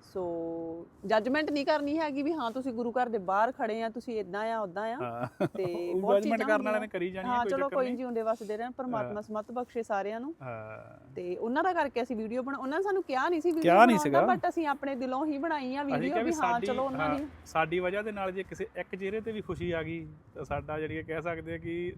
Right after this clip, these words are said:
Speaker 2: ਦਿਨ
Speaker 1: ਵਲੌਗ
Speaker 2: ਸਫਲ ਹੋ
Speaker 1: ਬਣਾਉਣਾ
Speaker 2: ਗਿਆ।
Speaker 1: ਸਫਲ ਆ।
Speaker 2: <laughs> ਵਲੌਗ ਬਣਾਉਣਾ ਸਫਲ ਹੋ ਗਿਆ।
Speaker 1: ਮਤਲਬ ਕਹਿਣ ਦਾ ਇਹ ਹੁੰਦਾ ਕਿ ਜਿਹੜੀ ਥਾਂ ਤੇ, ਜਿਹੜੇ ਪਿੰਡ 'ਚ, ਜਿਹੜੀ ਜਗ੍ਹਾ 'ਚ ਰਹੇ ਹੋਈਏ ਉਹ ਬਹੁਤ ਪਿਆਰੀ ਹੁੰਦੀ ਆ, ਉਹਦੇ ਨਾਲ
Speaker 2: ਹਾਂ।
Speaker 1: ਕੁਛ ਯਾਦਾਂ ਹੁੰਦੀਆਂ, ਭਾਵੇਂ ਕਈ ਸਾਲ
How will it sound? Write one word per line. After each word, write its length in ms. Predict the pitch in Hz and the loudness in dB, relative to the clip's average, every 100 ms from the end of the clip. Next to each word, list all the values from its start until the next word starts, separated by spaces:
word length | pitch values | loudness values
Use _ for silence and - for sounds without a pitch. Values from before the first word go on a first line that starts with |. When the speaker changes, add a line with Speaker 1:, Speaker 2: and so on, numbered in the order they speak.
| 208 | 0
Speaker 2:
ਦਿਨ 120 | 220 | 4
Speaker 1:
ਵਲੌਗ 120 | 240 | 6
Speaker 2:
ਸਫਲ 100 | 240 | 6
ਹੋ 40 | 294 | 4
Speaker 1:
ਬਣਾਉਣਾ 220 | 311 302 | 4 6
Speaker 2:
ਗਿਆ। 140 | 262 | 4
Speaker 1:
ਸਫਲ 180 | 254 233 | 4 4
ਆ। 120 | 214 - | 4 4
Speaker 2:
<laughs> 520 | 277 262 240 233 185 339 - - - | 4 2 -2 -2 -6 -12 -18 -18 -8
ਵਲੌਗ 320 | 151 160 160 | -4 -2 -2
ਬਣਾਉਣਾ 280 | 165 165 160 | -4 -4 -2
ਸਫਲ 300 | 156 143 151 | -4 -4 -4
ਹੋ 80 | 147 | -2
ਗਿਆ। 120 | 220 | -2
Speaker 1:
ਮਤਲਬ 280 | 233 247 240 | 0 -2 0
ਕਹਿਣ 200 | 240 240 | -2 -2
ਦਾ 140 | 262 | -2
ਇਹ 100 | 269 | -2
ਹੁੰਦਾ 200 | 320 269 | -2 -2
ਕਿ 100 | 320 | -2
ਜਿਹੜੀ 280 | 294 247 311 | 0 0 0
ਥਾਂ 260 | 330 262 240 | 0 -2 0
ਤੇ, 140 | 247 | -2
ਜਿਹੜੇ 220 | 220 233 | -2 -4
ਪਿੰਡ 320 | 262 226 220 | -4 -4 -4
'ਚ, 100 | 240 | -4
ਜਿਹੜੀ 260 | 240 226 262 | -2 -2 0
ਜਗ੍ਹਾ 300 | 233 214 254 | 0 0 0
'ਚ 80 | 277 | 0
ਰਹੇ 240 | 226 214 | 0 0
ਹੋਈਏ 260 | 277 302 294 | 0 -2 0
ਉਹ 160 | 339 | 0
ਬਹੁਤ 260 | 294 269 349 359 | 0 2 2 2
ਪਿਆਰੀ 320 | 277 233 254 | 2 4 2
ਹੁੰਦੀ 320 | 285 208 208 | 0 -2 0
ਆ, 60 | 220 | 0
ਉਹਦੇ 160 | 277 | 2
ਨਾਲ 140 | 302 285 | 0 0
Speaker 2:
ਹਾਂ। 80 | |
Speaker 1:
ਕੁਛ 180 | 269 294 | -2 -2
ਯਾਦਾਂ 360 | 277 226 202 226 | 0 0 0 -2
ਹੁੰਦੀਆਂ, 300 | 277 247 277 | -2 -4 -6
ਭਾਵੇਂ 240 | 302 294 | -6 -6
ਕਈ 200 | 277 262 | -4 -4
ਸਾਲ 240 | 262 240 | -2 -2